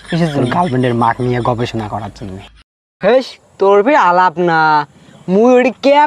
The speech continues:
Speaker 1: প্রেম করং তুই জানিস না রে? আরে ভাই, চেংড়ির দিয়ে কি করং? চেংড়ির মাও তো মোর মেন একেবারে পছন্দ। চেংড়ির মাকে মুই পঠাই। এই কারণে চেংড়ির বাড়ি তো যাওয়ার একটা সিস্টেম খোঁজা লাগবে।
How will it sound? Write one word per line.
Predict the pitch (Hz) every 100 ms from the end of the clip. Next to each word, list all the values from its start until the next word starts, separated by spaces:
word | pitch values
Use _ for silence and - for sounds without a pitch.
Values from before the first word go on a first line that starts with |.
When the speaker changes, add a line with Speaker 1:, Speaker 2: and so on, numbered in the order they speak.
| 285
Speaker 1:
প্রেম | 285 269
করং | 233 247 240
তুই | 180
জানিস | 143 170 190 240 247
না | 247
রে? | 196 170 151 131 117 - - - -
আরে | 113 160 131
ভাই, | 143 165 156 143 - -
চেংড়ির | - 156 175 208 233 233 214 165
দিয়ে | 175 196
কি | 190
করং? | 170 160 147 135 - - - -
চেংড়ির | 143 160
মাও | 151 127 139 151 160
তো |
মোর | 147 143 143 -
মেন | 127 127 127
একেবারে | 123 120 113 113 113 107
পছন্দ। | 123 110 113 104 85 - - - - -
চেংড়ির | 123 127
মাকে | 127 127 - 135
মুই | 131 127 120
পঠাই। | 117 - 104 - - - -
এই | 143 160
কারণে | 240 147 147 135 120
চেংড়ির | 135 135 143
বাড়ি | 131 127 196
তো | 247 -
যাওয়ার | 127 135
একটা | 139 - 294 - - -
সিস্টেম | 156 - 196 165
খোঁজা | 139 147
লাগবে। | 135 123 113 113 107